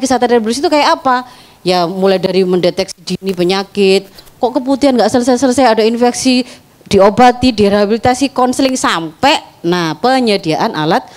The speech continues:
kontrasepsi dalam bentuk pelayanan kalau yang bawah itu, bukan lagi edukasi. Kalau yang di atas itu edukasi, contohnya adalah ini.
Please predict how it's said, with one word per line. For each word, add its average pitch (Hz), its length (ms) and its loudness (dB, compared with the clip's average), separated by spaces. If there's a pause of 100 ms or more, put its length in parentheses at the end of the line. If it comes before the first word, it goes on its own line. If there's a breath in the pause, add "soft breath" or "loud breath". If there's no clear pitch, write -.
(220 loud breath)
kontrasepsi 165 1300 -2 (480)
dalam 185 240 0
bentuk 202 160 0
pelayanan 311 400 2
kalau 254 160 -2
yang 254 80 -2
bawah 247 240 2
itu, 240 320 -4 (400 loud breath)
bukan 233 240 2
lagi 240 240 2
edukasi. 247 560 -2 (640 soft breath)
Kalau 247 160 2
yang 277 160 4
di 247 80 4
atas 294 400 2
itu 262 320 0 (160)
edukasi, 233 480 0
contohnya 247 320 0
adalah 247 200 2
ini. 233 440 0